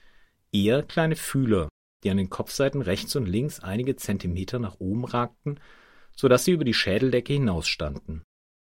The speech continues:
„Interessant“, dachte Frank, „das muss ja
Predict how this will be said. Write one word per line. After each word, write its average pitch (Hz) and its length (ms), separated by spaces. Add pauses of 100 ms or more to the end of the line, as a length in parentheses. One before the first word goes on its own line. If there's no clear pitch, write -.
(100)
„Interessant“, 98 640 (220)
dachte - 260
Frank, 82 420 (400)
„das - 160
muss - 180
ja - 100